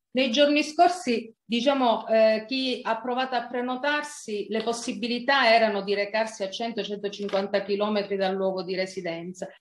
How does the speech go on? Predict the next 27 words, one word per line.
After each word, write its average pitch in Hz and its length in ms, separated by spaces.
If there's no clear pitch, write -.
Da 254 140
stamattina 302 800
la 262 140
piattaforma 233 840
manda 208 760
un 208 220
messaggio 226 600
ai 190 140
cittadini 190 960
calabresi 240 680
dove 233 220
si 240 140
dice 226 240
che 226 80
non, 233 580
che 220 80
i 220 140
centri 277 300
vaccinali 196 540
sono 202 240
saturi 208 520
e 226 40
non 247 180
è 247 100
più 285 160
possibile 202 560
effettuare 190 840